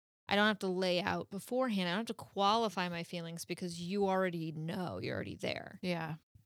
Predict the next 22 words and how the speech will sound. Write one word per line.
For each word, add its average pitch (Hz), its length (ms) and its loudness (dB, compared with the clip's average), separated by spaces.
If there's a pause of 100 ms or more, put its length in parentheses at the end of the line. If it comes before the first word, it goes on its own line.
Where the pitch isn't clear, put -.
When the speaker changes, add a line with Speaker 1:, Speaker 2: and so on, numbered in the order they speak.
(140)
Speaker 1:
So 165 640 0 (540)
I 202 40 -8
think 214 340 -2 (920)
venting 220 500 -2
to 202 280 -2
the 180 240 -4
appropriate 175 640 -4
person, 175 480 -6
because 208 220 -6
when 247 80 -4
I 247 60 -4
try 294 200 -4
to 330 80 -2
vent 294 200 -4
about 247 220 0
this 233 120 -4
stuff 208 280 -4
to 202 100 -8
my 190 120 -2
husband, 180 340 -4
it 175 100 -4
doesn't 190 260 -6